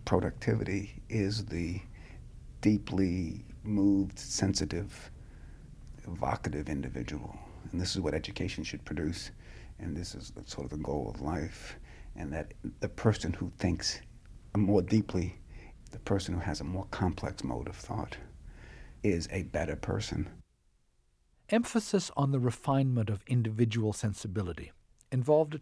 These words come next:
Speaker 2: change in the way educators conceived the relationship between speaking and writing. Private reading had existed for a long time amongst the elite,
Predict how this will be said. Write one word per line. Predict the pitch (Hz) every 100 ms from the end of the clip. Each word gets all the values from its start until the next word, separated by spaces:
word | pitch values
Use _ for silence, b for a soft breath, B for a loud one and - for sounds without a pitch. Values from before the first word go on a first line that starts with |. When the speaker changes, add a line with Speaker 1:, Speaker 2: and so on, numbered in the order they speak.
| -
Speaker 2:
change | - 180 180 180 147
in | 151
the |
way | 143 135 127
educators | 120 135 123 - 92 92 -
conceived | 110 101 - 117 120 123
the |
relationship | 113 107 110 101 - 98 - - _
between | 110 - 110
speaking | - - - 110 - 92 92 -
and | 98 110
writing. | 120 82 73 - - _ B B B B B B B B -
Private | - 240 226 -
reading | 147 143 127 101 90
had | 98
existed | 104 110 95 - 85
for | -
a | 92
long | 92 90 101
time | - - 147 98 87
amongst | 92 95 -
the | 104 95
elite, | 117 135 -